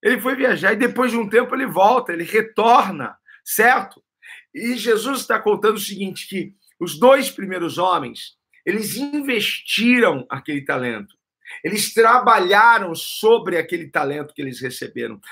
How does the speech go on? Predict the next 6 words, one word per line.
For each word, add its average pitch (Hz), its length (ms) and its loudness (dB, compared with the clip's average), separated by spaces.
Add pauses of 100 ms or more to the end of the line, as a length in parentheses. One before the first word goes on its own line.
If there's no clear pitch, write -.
(120)
Sabe 240 240 2
o - 20 -6
que 196 80 -8
eles 175 180 -6
foram? 202 560 2 (300)
Diligentes. 190 2250 -4